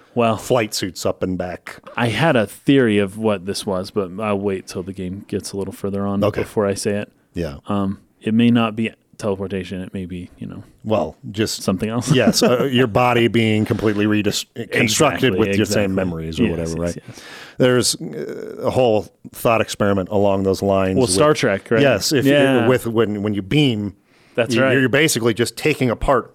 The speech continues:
Speaker 2: atom by atom a person, then
Speaker 1: The whole
Speaker 2: reconstructing
Speaker 1: body.
Speaker 2: them exactly the same way. But is
Speaker 1: But
Speaker 2: that
Speaker 1: not
Speaker 2: the same
Speaker 1: exactly.
Speaker 2: person?
Speaker 1: Right.
Speaker 2: Is it really the same person?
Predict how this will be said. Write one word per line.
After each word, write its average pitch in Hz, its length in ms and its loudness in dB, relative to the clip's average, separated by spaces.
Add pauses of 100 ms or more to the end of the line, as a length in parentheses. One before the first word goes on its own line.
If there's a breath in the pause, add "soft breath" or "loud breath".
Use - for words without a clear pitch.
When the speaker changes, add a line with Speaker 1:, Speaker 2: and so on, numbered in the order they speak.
(120)
Speaker 2:
atom 117 320 2
by 110 180 2
atom 113 320 2
a 98 60 0
person, 107 400 -2
then 92 120 -2
Speaker 1:
The 113 80 2
whole 113 60 2
Speaker 2:
reconstructing 113 420 2
Speaker 1:
body. 123 100 2
Speaker 2:
them 101 120 0
exactly 104 480 0
the 95 80 -6
same 104 320 0
way. 104 320 2 (380 loud breath)
But 131 140 2
is 143 200 2
Speaker 1:
But 135 100 4
Speaker 2:
that 123 60 4
Speaker 1:
not 117 160 2
Speaker 2:
the 135 60 4
same 139 160 4
Speaker 1:
exactly. 143 400 4
Speaker 2:
person? 113 500 2
Speaker 1:
Right. 104 300 -4
Speaker 2:
Is 135 160 4
it 131 80 2
really 147 180 6
the 117 80 2
same 107 180 0
person? 151 260 2